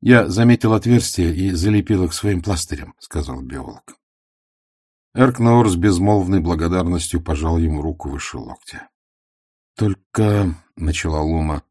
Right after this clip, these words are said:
«лучше поскорее уйти от повышенной тяжести.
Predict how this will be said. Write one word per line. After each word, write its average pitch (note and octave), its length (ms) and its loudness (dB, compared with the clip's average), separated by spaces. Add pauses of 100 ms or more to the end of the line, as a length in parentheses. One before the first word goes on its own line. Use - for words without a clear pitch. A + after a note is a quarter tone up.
(420)
«лучше G#2 280 -6
поскорее G#2 480 0
уйти G#2+ 380 -2
от E2 140 -2
повышенной F#2 460 -4
тяжести. - 640 -12